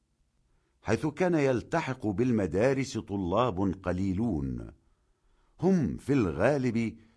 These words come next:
أبناء الأغنياء وسكان المدن. أما اليوم فقد أصبح التعليم حقًا لكل مواطن،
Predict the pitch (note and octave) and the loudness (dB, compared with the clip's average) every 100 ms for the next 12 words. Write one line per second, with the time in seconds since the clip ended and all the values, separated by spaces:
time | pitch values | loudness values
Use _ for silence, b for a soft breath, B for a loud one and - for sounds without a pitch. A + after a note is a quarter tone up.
0 | B - D#3 A#2+ C#3+ C#3+ - F#2+ - F#2 | B 0 2 2 2 0 -2 -4 -2 -2
1 | D#2 F2+ F2+ G2 F2+ F#2 F2 F2 - D#2+ | 0 2 2 2 0 -2 -2 -2 -4 -10
2 | - B2+ C#3+ D#2 B1+ C2 B1+ A#1+ A1+ A1 | -4 -2 0 -2 -4 -6 -6 -8 -8 -10
3 | G#1+ - _ _ _ _ _ _ _ _ | -12 -18 _ _ _ _ _ _ _ _
4 | _ _ - E2 E2 D#2+ D#2 D2 G2 C3+ | _ _ -6 -2 0 0 -2 -2 0 2
5 | A#2 A#2 A2+ - _ _ _ - F#2+ F2+ | 2 -2 -4 -16 _ _ _ -4 -4 0
6 | G2+ F2 - - - C3 B2+ - A2+ G2 | -2 -2 -6 -4 -4 -2 -4 2 6 6
7 | F#2+ C3 C#3 A#2 - D3+ - - C3 A#2 | 6 2 2 2 0 -4 -4 0 2 4
8 | G2 G#2 - C3 E3 B2+ A2 G2 A2 E2+ | 2 0 -2 -4 0 2 2 4 4 2
9 | - C#2+ B1 A1+ | -2 -6 -6 -8